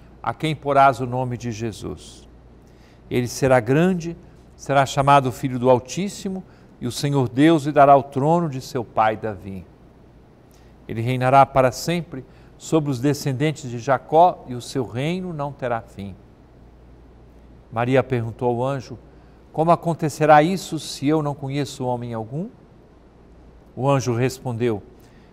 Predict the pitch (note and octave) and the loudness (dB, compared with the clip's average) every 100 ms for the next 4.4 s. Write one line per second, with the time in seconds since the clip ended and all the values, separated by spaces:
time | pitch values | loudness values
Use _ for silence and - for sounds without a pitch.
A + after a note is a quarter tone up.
0 | - C3 C3 - - G3+ G3+ E3 D#3 D#3+ | -8 -4 -2 -4 -2 -2 -2 -2 8 8
1 | D#3 - D#3 C3+ B2 - G3+ F#3 D3 C3 | 8 2 -6 -6 -10 -10 -10 -6 -6 0
2 | D#3 C3 C#3 B2 - G3+ - F3 D#3+ - | 0 2 0 0 -8 -10 -10 -12 -12 -10
3 | - C3 C3+ C#3+ C#3+ C3+ B2 - A#2 - | -8 -4 4 4 4 -2 -10 -8 -10 -8
4 | A2 G#2+ G#2+ G#2+ | -8 -6 -4 -4